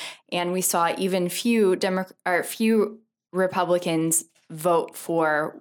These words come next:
what was a bill that they supported just a few months before that.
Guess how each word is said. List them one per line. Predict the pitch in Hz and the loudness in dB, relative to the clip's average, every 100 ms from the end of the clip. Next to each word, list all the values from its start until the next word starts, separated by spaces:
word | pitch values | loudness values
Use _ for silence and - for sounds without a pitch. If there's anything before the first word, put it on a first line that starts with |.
| - | -16
what | - 170 - | -2 0 2
was | 175 170 | 2 0
a | |
bill | 170 170 156 156 | -2 0 0 0
that | 160 | -2
they | 156 160 | -2 -2
supported | - - 156 147 147 147 | -4 -4 -2 -2 -2 -2
just | 160 - | -2 -2
a | 165 | -4
few | - 147 | -4 -2
months | 143 95 - | -2 -4 -4
before | - - - - | -6 -4 -2 -2
that. | - - - - | -2 -2 -4 -10